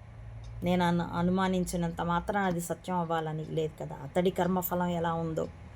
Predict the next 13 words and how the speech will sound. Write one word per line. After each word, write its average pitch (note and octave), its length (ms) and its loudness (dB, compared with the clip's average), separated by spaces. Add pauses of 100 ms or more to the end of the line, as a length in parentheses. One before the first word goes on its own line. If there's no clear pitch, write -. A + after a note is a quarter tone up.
(460)
దేన్నైనా G#3+ 520 12
కాలపురుషుడు G3 760 4
నిరూపించవలసిందే. D#3 1120 0 (1000)
కాబట్టి F#3 600 4
నేను F#3 340 6
వేచి F3+ 440 4 (100)
చూస్తానండి. - 600 -6 (580)
ఏది C4 280 12
ఏమైనా D#3 600 6 (240)
రెడ్ E3+ 400 8
బుక్‌కి F3 560 0 (680)
అది D#3 200 2
నియంతృత్వం. F#3+ 800 2